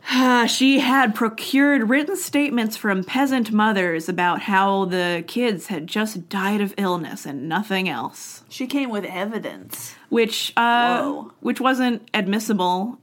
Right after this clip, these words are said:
Speaker 1: anyway.
Speaker 2: Sure, but, like, still, it's ballsy.
Speaker 1: Yeah, it's, uh, it's a lot.
Speaker 2: Yeah.
Speaker 1: Which, it's interesting. Like, legally, peasants, um,
Speaker 2: Don't
Speaker 1: like,
Speaker 2: matter.
Speaker 1: words don't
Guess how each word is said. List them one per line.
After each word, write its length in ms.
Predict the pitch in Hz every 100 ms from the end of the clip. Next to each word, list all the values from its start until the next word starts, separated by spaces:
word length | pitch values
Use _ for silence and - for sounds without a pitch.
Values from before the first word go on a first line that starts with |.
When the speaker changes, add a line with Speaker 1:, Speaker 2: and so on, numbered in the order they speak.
| -
Speaker 1:
anyway. 540 | 220 202 160 110 208
Speaker 2:
Sure, 480 | 214 - 254 196 165
but, 220 | 208 170
like, 440 | 160 151 110 - _ _ 143 196
still, 360 | - 233 175
it's 80 | 170
ballsy. 680 | 185 156 190 175 - - - - - - - _
Speaker 1:
Yeah, 320 | 285 269 247 202
it's, 340 | 208 208 -
uh, 360 | 220 214 214 214 220 - - - - - _ _ _ _ _ _
it's 160 | 220 220
a 60 | 190
lot. 360 | 185 - - - -
Speaker 2:
Yeah. 280 | 175 151 - _ - _ _ _
Speaker 1:
Which, 200 | 190 180
it's 220 | 196 196 -
interesting. 460 | 214 214 175 -
Like, 160 | 170 175
legally, 600 | 226 294 254 196 175 202 - - -
peasants, 960 | - 233 226 240 233 220 - - - -
um, 800 | - 208 196 190 180 180 175 175 - _ _ _ _ _ _ _ _ _ -
Speaker 2:
Don't 220 | 170 165
Speaker 1:
like, 80 | 165
Speaker 2:
matter. 340 | 165 127 - 175
Speaker 1:
words 640 | 175 185 208 214 202 -
don't 460 | 180 185 190 196